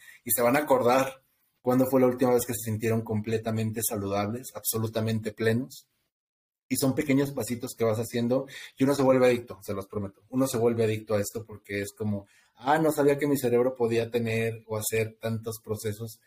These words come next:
a la vez direccionados a uno solo", ¿no? Es, es, es una, es un redescubrimiento de nuestro, de nuestro día a día, de nosotros mismos.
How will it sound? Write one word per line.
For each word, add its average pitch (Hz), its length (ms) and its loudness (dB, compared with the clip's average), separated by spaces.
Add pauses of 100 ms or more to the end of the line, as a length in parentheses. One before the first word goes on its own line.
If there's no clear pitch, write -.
(260)
a 107 100 -2
la 107 140 4
vez 127 380 0
direccionados 113 600 -2
a 110 60 0
uno 110 180 -2
solo", 101 320 -4
¿no? 113 220 -10
Es, - 400 -8
es, 110 200 -8
es 113 160 -8
una, 123 560 0
es 127 140 -4
un 151 100 2
redescubrimiento 120 920 2
de 104 100 2
nuestro, 101 560 -4
de 110 80 -2
nuestro 104 320 -6
día 110 200 0
a - 20 4
día, 107 280 0
de 101 140 -12
nosotros 104 400 -10
mismos. 101 420 -6